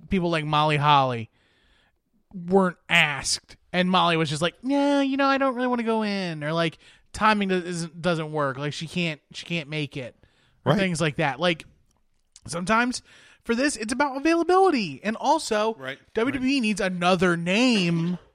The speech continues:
Speaker 1: to sell this Hall of Fame. Like, they need
Speaker 2: Right.
Speaker 1: another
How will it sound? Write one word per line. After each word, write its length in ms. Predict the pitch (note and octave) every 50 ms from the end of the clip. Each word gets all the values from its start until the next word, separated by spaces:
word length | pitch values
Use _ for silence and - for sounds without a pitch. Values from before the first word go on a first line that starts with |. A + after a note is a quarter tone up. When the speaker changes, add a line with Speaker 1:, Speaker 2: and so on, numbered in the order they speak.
| _ _ _ _ _ _ _ _ -
Speaker 1:
to 160 | F#3 F3+ E3+
sell 420 | - - - G3+ F#3 F#3 F3+ F#3
this 680 | E3+ D#3 E3+ D#3+ D#3 D#3 - - - - - - - - - _ _ _ _ _ _ _ _ _ _
Hall 240 | _ D#3+ D3 C3+ C3
of 60 | B2
Fame. 360 | - A#3 B3+ G#3 C3 D#2 - _ _ _ _ _ _ _ -
Like, 300 | D#3 D#3+ D3+ C3+ - -
they 160 | F3 F3+ F3+
need 160 | F3+ F#3 G#3
Speaker 2:
Right. 180 | G3+ F#3+ F#3 F3
Speaker 1:
another 380 | E3+ F3 E3 D#3+ D#3 D3+ D3+